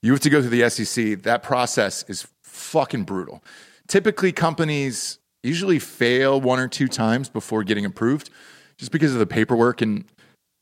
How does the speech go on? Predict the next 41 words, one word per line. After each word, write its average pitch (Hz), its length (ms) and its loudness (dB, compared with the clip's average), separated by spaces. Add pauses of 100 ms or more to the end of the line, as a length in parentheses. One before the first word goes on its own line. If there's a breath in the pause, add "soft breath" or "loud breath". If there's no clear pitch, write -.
(300)
they 165 120 6
will 160 160 6
literally 151 340 6
check - 300 2
every 123 300 2
last 107 400 0
cent 113 220 0
that 110 100 -2
has 107 160 -4
come 107 180 0
in, 107 240 -4 (960)
uh, 104 340 2
for 107 180 4
a 98 80 0
deal 110 260 -2
like 101 260 -2
that. 101 380 0 (420 soft breath)
And 107 300 2
I 120 60 2
know 143 160 4
they 165 100 6
did 147 160 2
a 127 40 0
spac - 720 0 (200)
beforehand. 131 840 2
I 113 140 -2
believe 135 280 2
it 139 80 2
raised 113 260 2
one 101 260 -2
point 107 280 0
seven 110 680 0
billion 107 380 -2
dollars 117 460 -6
with 87 100 -12
a - 40 -14
B. 123 400 -6 (640 soft breath)
Uh, 98 180 -8
that 85 120 -8
is 85 140 -12
real. 110 320 0